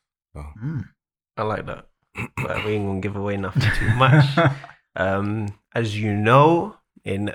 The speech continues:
Speaker 3: Talking to My Thoughts, we always share, literally us talking to our thoughts. We try to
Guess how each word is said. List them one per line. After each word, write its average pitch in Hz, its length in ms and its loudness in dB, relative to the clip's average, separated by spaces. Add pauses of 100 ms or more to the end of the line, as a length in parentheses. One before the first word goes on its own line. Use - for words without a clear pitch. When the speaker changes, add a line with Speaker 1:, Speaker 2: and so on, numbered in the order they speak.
Speaker 3:
Talking 139 320 0
to - 100 -6
My 107 140 -2
Thoughts, - 600 -4
we 101 220 -12
always 113 680 -2
share, 101 640 -4 (1160)
literally 104 360 -6
us 101 100 -4
talking 101 300 -6
to - 80 -4
our 95 80 -4
thoughts. - 480 -2
We 101 320 -4
try 98 260 -2
to 101 440 -4